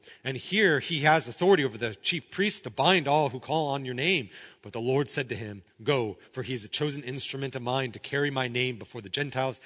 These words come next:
and kings and the children of Israel. For I will show him how much he must suffer for the sake of my name." So Ananias departed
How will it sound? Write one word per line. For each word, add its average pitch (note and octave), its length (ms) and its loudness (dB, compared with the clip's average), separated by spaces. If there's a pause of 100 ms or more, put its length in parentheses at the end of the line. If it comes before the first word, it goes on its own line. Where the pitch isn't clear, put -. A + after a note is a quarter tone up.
(160)
and G#2 100 -14
kings D3+ 380 -2
and G2+ 80 -12
the G#2 40 -10
children B2+ 280 -6
of G2 100 -6
Israel. A2+ 380 -4 (240)
For B2+ 100 -10
I C#3+ 240 4
will C3+ 120 0
show C3 240 -2
him A2+ 100 -8
how C#3+ 180 -4
much C3+ 220 -2
he C3 100 -8
must G2 200 -6
suffer C3+ 380 0 (200)
for - 80 -16
the G#2+ 80 -8
sake A#2 240 -4
of A#2+ 80 -12
my A2+ 100 -4
name." F#2 340 -10 (380)
So D#3 140 -6
Ananias A#2+ 480 -4
departed D#3+ 560 2